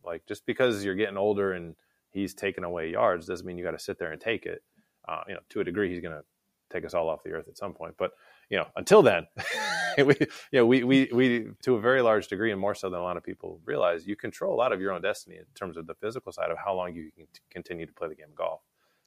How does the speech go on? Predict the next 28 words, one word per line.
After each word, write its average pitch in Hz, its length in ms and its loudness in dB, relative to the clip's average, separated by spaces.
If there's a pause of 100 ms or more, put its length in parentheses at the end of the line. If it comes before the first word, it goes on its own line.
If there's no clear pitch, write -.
(120)
Um, 82 140 -12
'cause - 120 -12
a - 20 -6
lot 135 80 6
of 135 60 -4
people 131 180 -2
stop - 260 -2
playing 165 240 -6
'cause 87 260 -10
either, 85 400 -6 (560)
you 85 80 -14
know, 82 60 -12
you, 87 200 -14
not, 80 160 -14 (180)
your 87 260 -12 (240)
driver 90 360 2
goes 90 220 -4
a 85 60 -6
hundred 90 200 -6
fifty - 240 -12
yards, 85 320 -4
that's 82 240 -8
not 80 160 -14
fun. 82 300 -12 (420)
You 82 60 -10
know, 80 120 -6
you're, 80 380 -4
you - 60 -12